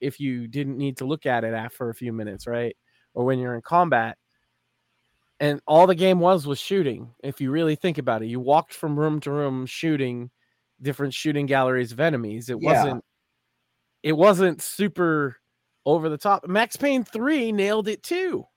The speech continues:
Speaker 1: and they did it in a modern form. I gotta give Rockstar credit for that, uh, 'cause, you know, Max Payne's obviously not their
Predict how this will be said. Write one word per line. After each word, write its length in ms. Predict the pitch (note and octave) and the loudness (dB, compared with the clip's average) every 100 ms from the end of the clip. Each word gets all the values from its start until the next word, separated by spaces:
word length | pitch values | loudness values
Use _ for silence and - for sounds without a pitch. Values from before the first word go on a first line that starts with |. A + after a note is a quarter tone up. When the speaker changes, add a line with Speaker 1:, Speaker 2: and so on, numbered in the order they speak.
| _ | _
Speaker 1:
and 160 | D#3+ F3 | -8 -6
they 80 | F3+ | -4
did 180 | F3 G#3 | -2 -2
it 140 | - | -2
in 120 | F3+ | -4
a 40 | E3+ | -4
modern 400 | E3 F3 F3+ E3+ | -2 -2 -4 -8
form. 480 | - A3 F3+ C3 | -10 -4 -4 -4
I 140 | A2 C3 | -8 -8
gotta 360 | D3+ C#3 C3 - _ | -6 -6 -8 -14 _
give 180 | D#3 C#3 | -12 -6
Rockstar 500 | C3+ D#3 - - D3 | -2 -2 -2 -6 -6
credit 300 | - F3+ D#3+ | -4 -4 -4
for 140 | - B2 | -4 -2
that, 360 | D3+ C3+ B2 _ _ _ _ _ _ _ - | 0 0 -6 _ _ _ _ _ _ _ -8
uh, 180 | B2+ A#2 | -4 -4
'cause, 220 | - A#2+ | -6 -12
you 120 | A#2+ B2+ | -12 -16
know, 320 | A#2 B2 - | -16 -14 -4
Max 300 | D3 D#3 - | 0 0 -2
Payne's 280 | E3+ D3+ C#3+ | -2 2 2
obviously 360 | C3+ B2+ C#3 | 0 -2 -2
not 260 | B2 C3+ B2 | 2 0 2
their 420 | C#3 C3 B2+ | 2 2 0